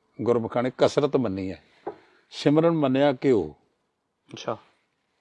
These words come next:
Speaker 1: ਘਿਓ ਖਾਈ ਜਾਓ, ਡੰਡ ਬੈਠਕਾ ਨਾ ਮਾਰੋ ਤੇ ਰੋਗ ਬਣ ਕੇ ਲੱਗਦਾ, ਅਸਰ ਨਹੀਂ ਕਰਦਾ। ਅਸੀਂ ਸੇਵਾ ਨੂੰ ਇੱਕ ਪਾਸੇ ਰੱਖ ਦਿੱਤਾ, ਸਿਮਰਨ ਨੂੰ ਮੁੱਖ। ਇਹ ਨਹੀਂ ਸਿਮਰਨ ਕਰਨਾ ਨਹੀਂ,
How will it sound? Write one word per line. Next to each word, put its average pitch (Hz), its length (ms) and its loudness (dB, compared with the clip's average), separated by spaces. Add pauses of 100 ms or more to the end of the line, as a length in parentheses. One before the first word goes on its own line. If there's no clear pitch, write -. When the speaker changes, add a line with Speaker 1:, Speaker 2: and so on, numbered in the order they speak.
(120)
Speaker 1:
ਘਿਓ 175 260 8
ਖਾਈ 156 340 6
ਜਾਓ, 170 160 2
ਡੰਡ 139 240 0
ਬੈਠਕਾ 143 380 2
ਨਾ 156 100 2
ਮਾਰੋ 143 220 0
ਤੇ 151 80 2
ਰੋਗ 120 260 0
ਬਣ 107 140 -4
ਕੇ 104 100 -6
ਲੱਗਦਾ, 92 400 -10 (1500)
ਅਸਰ 123 160 2
ਨਹੀਂ 123 180 0
ਕਰਦਾ। 92 340 -6 (2750)
ਅਸੀਂ 185 220 0
ਸੇਵਾ 139 400 2
ਨੂੰ 175 100 -2
ਇੱਕ 170 100 -4
ਪਾਸੇ 135 400 0
ਰੱਖ 143 200 -2
ਦਿੱਤਾ, 156 460 -2 (160)
ਸਿਮਰਨ 135 440 -6
ਨੂੰ 147 140 -6
ਮੁੱਖ। 110 220 -10 (160)
ਇਹ 131 160 0
ਨਹੀਂ 196 100 -2
ਸਿਮਰਨ 180 280 -6
ਕਰਨਾ 120 340 -6
ਨਹੀਂ, 101 140 -14